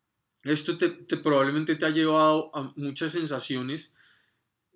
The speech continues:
que te han llevado, a su vez, a muchas actitudes relacionadas con ese miedo a la posibilidad de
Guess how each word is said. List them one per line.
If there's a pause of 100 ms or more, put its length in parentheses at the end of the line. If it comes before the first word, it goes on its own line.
(200)
que (380)
te
han
llevado, (100)
a
su
vez, (400)
a
muchas
actitudes (720)
relacionadas
con (640)
ese
miedo (1200)
a
la
posibilidad
de